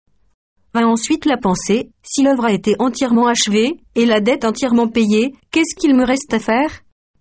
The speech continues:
Vint alors la réalisation bénie, qu'il n'y avait rien au monde à faire, sinon plier les genoux dans la prière, et dans la foi accepter le salut acquis par Christ.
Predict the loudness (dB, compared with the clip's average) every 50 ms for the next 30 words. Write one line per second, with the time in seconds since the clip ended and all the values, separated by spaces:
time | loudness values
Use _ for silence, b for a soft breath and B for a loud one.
0 | _ _ _ _ _ _ _ _ _ _ _ -2 0 0 2 2 2 2 2 2
1 | 2 2 0 0 0 0 0 2 0 0 0 0 -2 -2 -2 -2 -2 0 2 2
2 | 2 4 2 2 2 -2 -4 -8 _ _ _ -2 0 2 4 4 4 4 2 2
3 | 0 0 0 0 0 0 0 0 0 0 2 2 4 4 2 2 0 -2 -4 -2
4 | -2 0 0 0 0 -2 -6 -8 -4 -2 0 2 2 2 0 0 0 0 2 2
5 | 2 2 2 2 2 4 4 2 2 0 0 -2 -2 -2 -2 0 0 2 2 0
6 | 0 -2 -4 -10 _ _ -4 -2 0 0 0 0 -2 -2 -2 -2 -2 -2 -2 -4
7 | -4 -4 -4 -4 -4 -4 -4 -4 -4 -4 _ _ _ -2 -2 0 0 0 0 0
8 | 0 2 0 0 -2 -2 -6 -4 -4 -4 -6 -6 -10 -10 -6 -6 -6 -6 -8 -12
9 | _ -20 -20